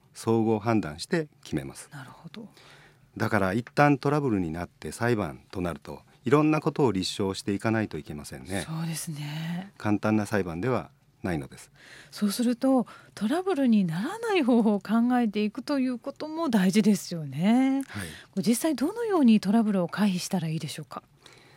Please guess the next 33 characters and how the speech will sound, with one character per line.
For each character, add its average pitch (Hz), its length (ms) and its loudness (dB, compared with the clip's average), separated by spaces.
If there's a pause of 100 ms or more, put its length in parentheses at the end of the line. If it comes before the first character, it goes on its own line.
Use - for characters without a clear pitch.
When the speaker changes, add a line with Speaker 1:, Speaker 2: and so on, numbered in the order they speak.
(480)
Speaker 1:
大 143 180 6
変 147 240 6
月 - 280 0
並 175 160 6
み 175 60 4
な 156 260 0
こ - 120 -2
と 151 120 4
な 131 100 8
ん 104 80 6
で 90 100 0
す - 160 -10
が、 90 220 4
Speaker 2:
え 240 60 10
え。 - 20 12
Speaker 1:
重 110 140 10
要 113 160 4
な 113 100 0
こ 120 100 -2
と 156 120 2
が 156 160 2
あ 82 40 -4
り 80 80 -6
ま 69 120 -8
す。 - 120 -18
Speaker 2:
は 233 220 0
い。 180 120 0 (500)
Speaker 1:
転 143 180 4
ば 147 140 2
ぬ 139 260 0
先 - 260 -2
の 113 120 4
杖 110 280 -2